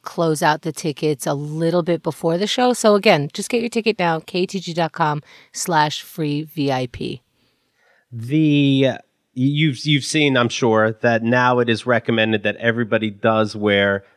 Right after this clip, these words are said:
Speaker 2: masks. And as if we're all seamstresses, we can make homemade masks. Uh,
Speaker 1: Well, you know, I started hearing that rumor, and this is when I start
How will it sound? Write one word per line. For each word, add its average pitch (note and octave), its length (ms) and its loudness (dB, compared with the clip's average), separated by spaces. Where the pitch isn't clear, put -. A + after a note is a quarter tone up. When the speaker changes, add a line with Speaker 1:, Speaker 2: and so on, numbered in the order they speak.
Speaker 2:
masks. G#2 800 -4
And F#2 380 -4
as F#2 160 -2
if G#2 160 -4
we're G#2+ 120 2
all G2+ 140 4
seamstresses, A2+ 920 0
we A2 100 -2
can A2 140 -6
make A2 200 0
homemade A2 460 2
masks. - 800 -12
Uh, F2 380 -8
Speaker 1:
Well, G3+ 200 4
you A#3 160 -2
know, C4+ 140 2
I A3+ 160 0
started A#3+ 380 -2
hearing G3 300 0
that E3 200 -2
rumor, D#3+ 360 -2
and D#3 200 -4
this F3 180 -6
is F#3 140 -4
when D#3 560 -2
I D#3 140 -8
start D#3 500 0